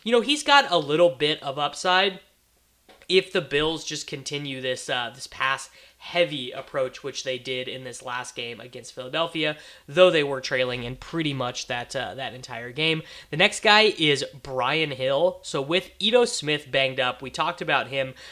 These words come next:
a little bit last week, but, uh, he basically just kinda stepped right into the role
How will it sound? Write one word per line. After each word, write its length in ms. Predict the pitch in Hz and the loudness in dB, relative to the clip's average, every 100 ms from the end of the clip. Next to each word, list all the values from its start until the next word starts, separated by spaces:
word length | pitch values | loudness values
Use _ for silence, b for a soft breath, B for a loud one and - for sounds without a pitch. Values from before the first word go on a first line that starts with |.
| - | -6
a 80 | 156 | -2
little 160 | 151 | 0
bit 180 | 127 110 | -2 -2
last 380 | 127 156 156 - | 4 6 6 0
week, 300 | 160 156 - | -4 -4 -8
but, 400 | 147 147 135 131 | -6 -2 -2 -2
uh, 160 | 143 135 | -2 -2
he 140 | 202 | 2
basically 400 | 208 214 - 190 | 4 4 2 -2
just 180 | 156 - | -2 -4
kinda 160 | 147 131 | -4 -4
stepped 380 | - 143 - | -4 -4 -4
right 260 | 127 131 139 | -4 -4 -4
into 220 | 135 123 | -6 -10
the 80 | 123 | -8
role 420 | 147 180 190 185 | 4 6 6 2